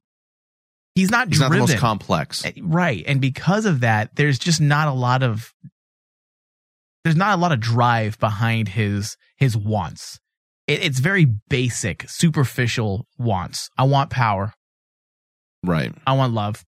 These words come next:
Speaker 1: I want you to respect me." But that's it. And it's, in a nutshell, you can kind of, you can write, like, a, a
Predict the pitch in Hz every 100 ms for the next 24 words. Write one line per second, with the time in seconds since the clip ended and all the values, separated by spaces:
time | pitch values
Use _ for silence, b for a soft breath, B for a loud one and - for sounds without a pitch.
0 | _ _ _ _ _ _ - 143 151 160
1 | 139 123 - 107 - 95 98 _ _ -
2 | 127 110 - - 131 123 98 - 175 104
3 | - - 208 - - _ - 190 170 170
4 | - - 160 147 151 156 151 - 175 208
5 | 165 123 b b b b _ _ _ _
6 | _ - 180 190 196 170 180 214 156 147
7 | 127 _ _ _ _ -